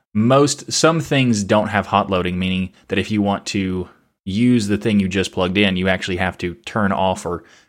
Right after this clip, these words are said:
close whatever you're using and then reopen it so that it can detect it. And now gimp three point oh will have the feature of doing hot plugging, which is nice. Uh, there's also going to be improvements to high D P I support thanks to the G T K three support,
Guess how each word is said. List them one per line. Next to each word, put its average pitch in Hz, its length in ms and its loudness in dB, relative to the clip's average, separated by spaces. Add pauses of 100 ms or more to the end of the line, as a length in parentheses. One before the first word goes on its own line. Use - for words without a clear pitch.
close 95 400 2
whatever 95 340 0
you're 87 260 -4
using 95 460 0 (320)
and 98 100 0
then 85 140 0
reopen 98 540 2
it 85 160 -6
so 90 80 -8
that 87 120 -4
it 82 120 -6
can - 100 -16
detect 123 400 -2
it. 92 160 -2 (300)
And 95 160 0
now 87 260 0
gimp 92 540 -6
three 101 160 0
point 95 260 -4
oh 92 100 2
will 92 280 2
have 90 200 -2
the 90 100 -4
feature 90 320 -4
of 87 180 -8
doing 113 260 4
hot 90 240 -2
plugging, 85 400 -4 (220)
which 92 200 -2
is 82 160 -8
nice. - 340 -6 (540)
Uh, 92 140 2
there's 95 220 0
also 127 360 2
going 110 220 0
to 104 60 2
be 101 100 -2
improvements 101 540 0
to 92 260 -4
high 107 220 0
D 101 120 0
P 98 140 0
I 120 120 2
support 123 440 -2
thanks 101 240 -2
to 110 80 -2
the 98 140 -4
G 92 180 -6
T 95 100 -12
K 90 200 -6
three 131 240 -4
support, 123 500 -2